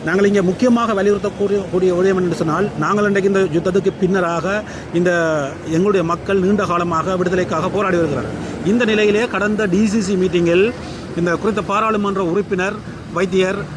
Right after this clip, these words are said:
ராமநாதன் அர்ச்சுனா அவர்கள், அ, ரெண்டு விடயங்களை வலியுறுத்தி கூறியிருந்தார். அதில் ஒரு வி-, விடயம் வந்து அந்த விகாரை கட்டப்பட்ட காணிக்கு இழப்பீடு கொடுப்பதாக. அந்த மக்களையும் அவர் சந்திக்கவில்லை, ஆனால் கருத்தை கூறியிருந்தார். அதே நேரத்தில் இந்த காணாமலாக்கப்பட்ட உறவுகளுக்கு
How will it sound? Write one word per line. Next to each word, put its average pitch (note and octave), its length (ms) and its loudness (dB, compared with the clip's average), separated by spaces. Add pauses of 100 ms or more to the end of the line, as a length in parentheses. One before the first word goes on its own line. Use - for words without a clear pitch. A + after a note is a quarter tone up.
(100)
ராமநாதன் F#3 440 0
அர்ச்சுனா F3 320 -2
அவர்கள், E3 280 -2
அ, - 680 -10
ரெண்டு A3+ 280 2
விடயங்களை G#3 320 0
வலியுறுத்தி F#3+ 340 0
கூறியிருந்தார். E3+ 600 -2
அதில் G3+ 200 0
ஒரு G#3+ 220 2
வி-, A3 280 0
விடயம் G#3 160 0
வந்து G3 480 0
அந்த D#3+ 180 -2
விகாரை A3 580 0 (360)
கட்டப்பட்ட F#3+ 360 -4 (100)
காணிக்கு G#3 280 2
இழப்பீடு G#3 340 0
கொடுப்பதாக. D3 360 -4 (300)
அந்த A3+ 240 0
மக்களையும் A#3 400 0
அவர் G#3+ 140 0
சந்திக்கவில்லை, G3 640 0
ஆனால் G3+ 280 0
கருத்தை G3+ 300 -4
கூறியிருந்தார். D#3+ 460 0 (280)
அதே G#3 280 0
நேரத்தில் G3+ 480 -4 (340)
இந்த A3 220 -4
காணாமலாக்கப்பட்ட B3 880 2
உறவுகளுக்கு A3 960 0